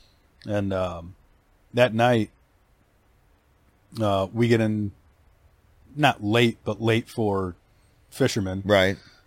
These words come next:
Speaker 1: Um, and, you know, me and, me and Alan pass out in the living room.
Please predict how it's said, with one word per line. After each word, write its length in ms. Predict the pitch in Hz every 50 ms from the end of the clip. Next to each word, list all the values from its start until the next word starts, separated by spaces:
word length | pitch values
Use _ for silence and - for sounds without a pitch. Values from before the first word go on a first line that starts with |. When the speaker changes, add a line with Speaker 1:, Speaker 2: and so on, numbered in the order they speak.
| _ _
Speaker 1:
Um, 480 | 110 104 95 92 87 82 78 80 80 - _ _ _ _ _ _ _ _ _ _ _
and, 300 | 104 101 98 95 92 87 92
you 80 | 104 98
know, 60 | 95
me 160 | 98 101 101
and, 160 | 98 98 95 95 -
me 140 | 110 107 107
and 100 | 104 101
Alan 320 | 101 107 107 107 104 98
pass 320 | - - 117 107 104 - -
out 260 | 107 104 104 104 - _ _ _ _ _
in 120 | - 120 107
the 60 | 95
living 240 | 98 117 113 107 98
room. 320 | 98 98 98 98 98 101